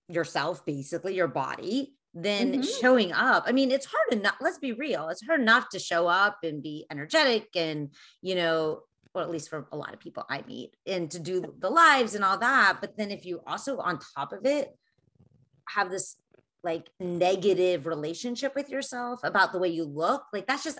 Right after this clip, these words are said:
Speaker 1: adding a whole nother level of pressure, right?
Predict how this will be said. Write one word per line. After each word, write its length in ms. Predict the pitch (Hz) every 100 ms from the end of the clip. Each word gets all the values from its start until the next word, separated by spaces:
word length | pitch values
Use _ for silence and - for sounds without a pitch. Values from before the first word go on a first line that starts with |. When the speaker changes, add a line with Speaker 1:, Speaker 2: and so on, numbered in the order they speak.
| -
Speaker 1:
adding 300 | 180 190 190
a 40 | 165
whole 240 | 135 185
nother 320 | 160 151 143 147
level 500 | 151 147 143 - -
of 440 | - 175 - 123 - _
pressure, 520 | 160 - - 90 - _ _ _ _ _ -
right? 480 | 175 160 190 233